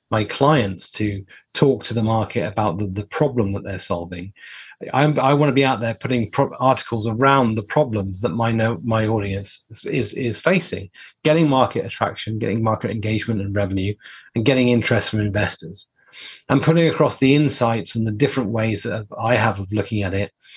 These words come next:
and little tidbits of information they can pick up and run with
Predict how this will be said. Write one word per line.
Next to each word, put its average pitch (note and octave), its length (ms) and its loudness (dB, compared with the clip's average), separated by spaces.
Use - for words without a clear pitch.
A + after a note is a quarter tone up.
and B2 80 4
little C#3 220 4
tidbits B2 500 -2
of A2+ 80 -2
information A2+ 560 -2
they B2+ 120 2
can B2+ 160 2
pick C#3 220 2
up A#2+ 140 0
and A#2 120 0
run D3+ 240 4
with G2 300 -4